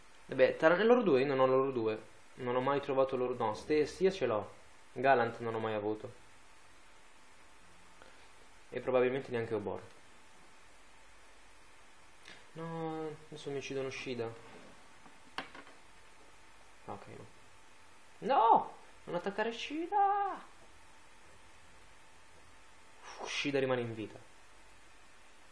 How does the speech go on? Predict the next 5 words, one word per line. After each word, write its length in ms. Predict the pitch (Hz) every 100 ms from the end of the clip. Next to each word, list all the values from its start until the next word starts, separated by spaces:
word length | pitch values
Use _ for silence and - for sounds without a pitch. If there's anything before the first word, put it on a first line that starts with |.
| - - -
Boom! 540 | 127 185 175 123 110 104 - - - - - - - - - - - - - - - - - - -
Tan 200 | - 131
tan 200 | 127 180
tan. 640 | - 190 196 196 196 196 190 - - - - - - - - - - - - - - -
Wow, 180 | -